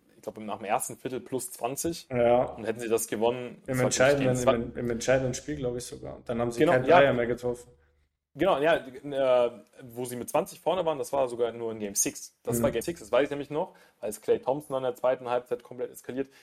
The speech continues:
Speaker 1: In Game six, aber das war auch schon der erste Matchball für die, für die, ähm, also stand, müsste,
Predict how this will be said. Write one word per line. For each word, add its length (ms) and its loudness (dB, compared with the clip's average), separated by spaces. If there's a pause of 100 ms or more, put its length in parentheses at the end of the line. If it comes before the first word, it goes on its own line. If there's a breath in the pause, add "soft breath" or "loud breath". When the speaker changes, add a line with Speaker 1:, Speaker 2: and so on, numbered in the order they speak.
(100)
Speaker 1:
In 80 -14
Game 160 0
six, 300 2
aber 100 2
das 140 0
war 80 -2
auch 80 2
schon 180 -4
der 80 -2
erste 240 -4
Matchball 540 -8 (120)
für 140 -8
die, 180 -4
für 160 -10
die, 140 -6
ähm, 640 -2
also 140 -6
stand, 480 -10
müsste, 260 -10